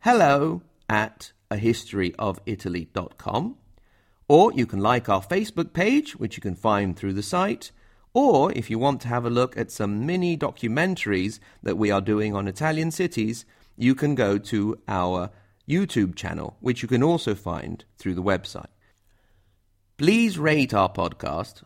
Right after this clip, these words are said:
on your preferred podcasting service, and before posting anything negative, please write in first and see if it's something we can sort out.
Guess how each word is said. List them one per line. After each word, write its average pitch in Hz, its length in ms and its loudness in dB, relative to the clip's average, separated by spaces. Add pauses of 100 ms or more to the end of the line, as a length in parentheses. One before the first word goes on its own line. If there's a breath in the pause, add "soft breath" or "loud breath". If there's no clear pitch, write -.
on 110 100 -2
your 107 100 0
preferred 131 600 -2
podcasting 101 760 -4
service, 87 640 -4 (420)
and 120 160 2
before 214 300 4
posting 156 440 -4
anything 110 340 -2
negative, 135 560 -4 (240 soft breath)
please 226 260 -4
write 170 240 0
in 180 180 0
first - 420 -6
and 120 120 -2
see 165 120 0
if 175 100 -2
it's - 140 -8
something 98 400 -2
we 107 100 -2
can 113 140 -6
sort 87 340 -4
out. - 420 -2